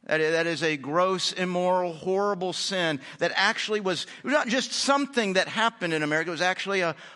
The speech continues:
a part of our birth. And yet with that, I don't know if there's ever been another nation that loved their neighbor like themselves.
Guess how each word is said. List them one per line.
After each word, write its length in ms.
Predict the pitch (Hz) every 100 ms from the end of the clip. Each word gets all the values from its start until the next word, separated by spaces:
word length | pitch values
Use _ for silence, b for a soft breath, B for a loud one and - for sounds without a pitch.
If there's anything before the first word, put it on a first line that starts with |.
| B
a 80 | -
part 300 | - 180 180
of 80 |
our 80 | 156
birth. 600 | 147 196 117 - - - _ _ _ _ _ _ _ _ _ _ _ _ _ _ _ _ _ _ _ _ _ _ _ _ _ _ _ _ _ _ _ _ _ _ _ _ _ _ _ _ _ _ _ _ _ _ _ _ _ -
And 120 | 147
yet 240 | 156 175 160
with 240 | 196 -
that, 460 | 156 107 78 - - - _ _ _ _ _ _ _ _ _ _ _ _ _ _ _ _ _ _ _
I 100 | 185
don't 100 | 208
know 60 | 180
if 80 | 170
there's 220 | 170 151
ever 180 | 175 180
been 220 | 185 165
another 260 | 160 170 165
nation 380 | 160 151 135
that 180 | 127 120
loved 180 | 135 131
their 120 | 139
neighbor 340 | 135 135 117 110
like 240 | 107 -
themselves. 720 | 110 110 107 85 78 - -